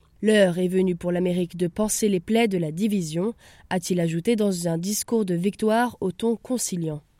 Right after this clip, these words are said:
Les marchés avaient dévissé avant même l'annonce de sa victoire, scellée mercredi à l'issue d'une soirée électorale déjouant tous les sondages. Huit ans après l'élection de Barack Obama,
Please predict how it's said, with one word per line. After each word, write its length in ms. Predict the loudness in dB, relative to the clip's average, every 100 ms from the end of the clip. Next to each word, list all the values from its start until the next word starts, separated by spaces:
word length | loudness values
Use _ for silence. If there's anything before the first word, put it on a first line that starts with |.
| _
Les 200 | 2 4
marchés 480 | 6 4 2 0 0 0
avaient 300 | -2 -2 -2
dévissé 600 | 0 0 0 -2 0 2
avant 240 | 2 2
même 240 | 2 2 2
l'annonce 320 | 2 0 -2
de 100 | -6
sa 200 | -6 -6
victoire, 560 | -6 -6 0 2 2 -2 -20 -20 -12
scellée 380 | -4 0 2 2
mercredi 580 | 0 -2 -2 -2 0 2
à 80 |
l'issue 380 | 2 0 -2 -4
d'une 180 | -2 -2
soirée 460 | -2 -2 -2 -2 0
électorale 680 | 2 2 -2 -4 0 0 0
déjouant 440 | 0 0 0 -2 -4
tous 160 | -4 0
les 100 | 0
sondages. 580 | -2 -6 -6 -6 -8 -14 _ _ _ -20 -20 -20 -8
Huit 280 | -4 -2 -2
ans 80 | -2
après 300 | -2 -4 -2
l'élection 420 | 0 -2 -2 -2
de 160 | 0 2
Barack 420 | 2 4 4 4
Obama, 440 | 2 2 4 2